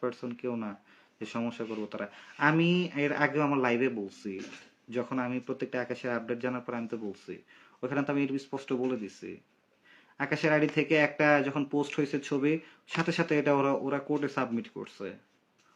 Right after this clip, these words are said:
ওইখানে বলছে, এবং কোর্ট থেকে সেটা নিয়ে, ওইটার কারণে ওই দিন জামিনও না মঞ্জুর করছে, জানেন আপনি?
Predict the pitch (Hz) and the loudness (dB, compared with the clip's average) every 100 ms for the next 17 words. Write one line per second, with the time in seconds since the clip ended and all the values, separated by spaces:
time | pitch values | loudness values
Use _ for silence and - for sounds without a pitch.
0 | - 139 160 151 147 135 120 101 - - | -6 0 2 4 2 2 -2 -2 -10 -10
1 | - 143 147 151 147 156 151 151 147 143 | 0 2 2 0 0 0 -2 -2 0 2
2 | 143 139 - - 156 175 185 180 170 160 | 4 2 0 2 4 6 8 8 8 8
3 | 156 156 147 147 139 131 127 123 117 110 | 8 8 8 6 6 4 4 0 -2 -4
4 | 107 123 123 143 196 240 - 101 | -8 -4 -2 0 0 -2 -6 -10